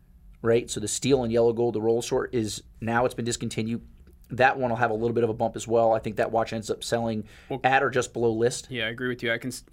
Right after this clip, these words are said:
Speaker 2: considering that the, uh, the only thing that it really had competition with
Speaker 1: Right.
Speaker 2: was the two-tone sub, which still exists. Now you're looking at, uh, you know, an advantage that it's been discontinued.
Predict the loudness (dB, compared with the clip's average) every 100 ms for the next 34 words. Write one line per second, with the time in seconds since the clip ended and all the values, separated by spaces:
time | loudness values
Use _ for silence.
0 | -12 -8 -4 -2 -2 -2 -4 -6 -10 -10
1 | -10 -12 -14 -14 -14 -14 -10 -6 -4 -4
2 | -4 -6 -8 -8 -8 -6 -6 -8 -8 -12
3 | -12 -10 -8 -6 -4 -6 -8 -16 -10 -10
4 | -10 -4 -4 -4 -10 -10 -10 -10 -10 -8
5 | -10 -4 -4 -4 -6 -8 -6 -6 -8 -6
6 | -6 -6 -12 _ -20 -8 -8 -8 -14 -14
7 | -6 -4 -4 -6 -6 -8 -6 -10 _ -16
8 | -14 -14 -12 -12 -10 -10 -6 -4 -2 -4
9 | -10 -12 -10 -12 -10 -10 -10 -12 -10 -10
10 | -12